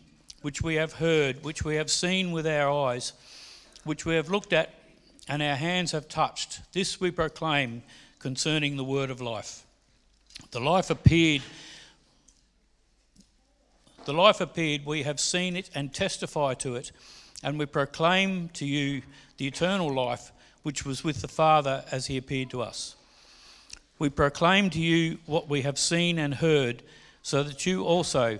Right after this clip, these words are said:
ha-, may have fellowship with us. And our fellowship is with the Father and with his Son, Jesus Christ. We write this to make our joy complete. This is the message we have heard from him and declare to you. God is light,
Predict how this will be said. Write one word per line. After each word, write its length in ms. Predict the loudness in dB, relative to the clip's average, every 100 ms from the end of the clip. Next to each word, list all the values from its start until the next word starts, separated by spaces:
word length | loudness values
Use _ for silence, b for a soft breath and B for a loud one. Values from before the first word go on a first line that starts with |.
| -8
ha-, 140 | -14 -4
may 160 | -2 0
have 120 | -2
fellowship 460 | -2 -4 -2 -4
with 140 | -6 -6
us. 340 | -6 -8 -12 -14 B B B
And 140 | 0 4
our 100 | 4
fellowship 500 | 4 4 4 2 -2
is 180 | -4 -4
with 180 | -4 -6
the 60 |
Father 520 | -2 4 4 4 2 -6 -14 B B
and 160 | 0
with 120 | 0 0
his 140 | -2
Son, 340 | 2 2 2
Jesus 360 | -2 -4 -4 -6
Christ. 500 | -4 -6 -6 -10 -14 -20 B B B B
We 120 | 0
write 320 | 6 8 8
this 260 | 6 0 0
to 120 | -2
make 260 | 0 0 2
our 100 | 0
joy 300 | 2 0 0
complete. 600 | 0 -2 0 0 -2 -6 -18 B B B B -2
This 180 | 0 2
is 200 | 2 0
the 60 |
message 480 | 0 0 2 0 -2
we 140 | 0
have 160 | 0 0
heard 320 | 2 2 2
from 220 | 0 -2
him 240 | 0 -2 -2
and 160 | -4
declare 460 | -6 -4 2 2 2
to 140 | 0
you. 280 | -2 -2 -4 -12 B B B B 2
God 260 | 4 6
is 180 | 4 0
light, 400 | 2 4 4 0